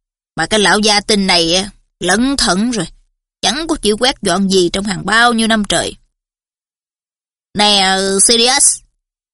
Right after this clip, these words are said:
Lão Mundungus đột ngột gọi. Lão chẳng có vẻ gì là chú ý đến cuộc chuyện trò của hai chú cháu,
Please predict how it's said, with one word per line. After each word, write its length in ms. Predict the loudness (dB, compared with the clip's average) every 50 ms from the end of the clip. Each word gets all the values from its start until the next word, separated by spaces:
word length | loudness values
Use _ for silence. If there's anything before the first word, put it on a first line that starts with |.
| _ _ _ _ _ _ _ _ -6
Lão 160 | -2 -2 0 0
Mundungus 840 | 0 0 0 0 0 0 -2 -2 -2 -2 0 2 2 0 0 -2 -4 -4
đột 200 | -4 -4 -4 -4
ngột 160 | -6 -6 -4
gọi. 340 | -4 -4 -4 -4 -4 -8 -10 _ _ _ _ _ _ _ _ _ _ _ _ _ _ -4
Lão 140 | -4 -4 -2
chẳng 180 | -2 -4 -2
có 100 | -2 -2 0
vẻ 140 | 0 0
gì 180 | 0 0 0 0
là 120 | 0 -2
chú 220 | -4 -4 -4 -6 -6
ý 280 | -4 -4 -2 0 0
đến 200 | 0 -2 -4 -4
cuộc 200 | -4 -4 -6 -4
chuyện 240 | -2 -2 -2 -2 -2
trò 260 | -4 -4 -4 -4 -4
của 120 | -4 -6 -6
hai 220 | -4 -4 -4 -4
chú 160 | -4 -6 -10 -10 -10
cháu, 380 | -12 -10 -10 -10 -10 -12 -14